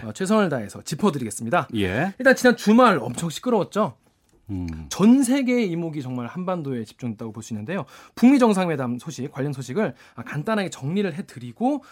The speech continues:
Speaker 1: 어, 최근 소식으로 넘어가겠습니다.
Speaker 2: 그 정리 시점을 먼저 그 지난주 목요일에 취소된 쪽부터 좀 얘기해 주시죠.
Speaker 1: 네, 맞습니다. 그때부터 정말 숨 쉴 틈 없이 돌아갔는데요. 김정은 위원장에게 트럼프 대통령이 편지를 썼죠.
Speaker 2: 네.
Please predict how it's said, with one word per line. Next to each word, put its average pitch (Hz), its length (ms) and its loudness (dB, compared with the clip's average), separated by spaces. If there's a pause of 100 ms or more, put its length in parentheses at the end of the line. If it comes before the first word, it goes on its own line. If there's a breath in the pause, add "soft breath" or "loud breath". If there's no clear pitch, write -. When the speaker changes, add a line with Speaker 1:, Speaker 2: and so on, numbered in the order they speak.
(100)
Speaker 1:
어, 113 160 -10
최근 196 220 -6
소식으로 143 200 -12
넘어가겠습니다. 110 720 -10
Speaker 2:
그 139 120 -6
정리 165 280 4
시점을 160 380 2
먼저 113 300 2
그 127 120 -6
지난주 131 300 0
목요일에 117 720 2 (180)
취소된 220 680 0
쪽부터 117 440 -8
좀 90 140 -4
얘기해 76 220 -8
주시죠. - 380 -20
Speaker 1:
네, 151 100 -4
맞습니다. 135 400 -6
그때부터 180 800 -4
정말 135 320 -6
숨 277 360 -4
쉴 254 220 -4
틈 220 160 -4
없이 135 160 -6
돌아갔는데요. 123 720 -6 (340 soft breath)
김정은 254 440 4
위원장에게 208 560 2
트럼프 285 340 -6
대통령이 185 460 -6
편지를 269 420 -6
썼죠. - 480 -8
Speaker 2:
네. 85 140 -6